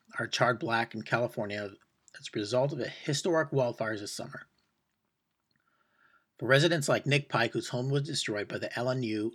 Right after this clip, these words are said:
lightning complex fires in the hills of west of Vacaville, the blaze are simply devastating.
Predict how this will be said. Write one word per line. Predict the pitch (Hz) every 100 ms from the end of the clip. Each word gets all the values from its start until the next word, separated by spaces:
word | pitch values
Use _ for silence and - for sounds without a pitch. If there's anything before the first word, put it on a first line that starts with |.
| -
lightning | 113 113
complex | 110 117 104 120 -
fires | 110 110 107
in |
the | 110
hills | 110 117 110
of | 120
west | 117 113 127
of |
Vacaville, | 117 - - 107 101 - _ - _ -
the |
blaze | 117 123 127
are | 113
simply | - 156 143
devastating. | 113 113 113 104 - -